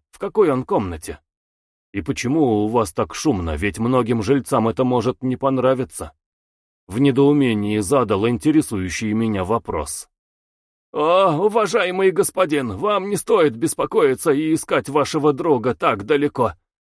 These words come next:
Он совсем рядом", со вздохом ответил мужчина и рукой указал в сторону шума. "Он там, за столом, играет в кости". "Чего?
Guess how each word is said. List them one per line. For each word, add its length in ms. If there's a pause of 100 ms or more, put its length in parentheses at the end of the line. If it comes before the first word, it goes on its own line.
(140)
Он 240
совсем 560
рядом", 520 (540)
со 200
вздохом 500
ответил 460
мужчина 560
и 120
рукой 460
указал 520
в 80
сторону 500
шума. 460 (520)
"Он 260
там, 440
за 140
столом, 580 (380)
играет 560
в 120
кости". 560 (800)
"Чего? 640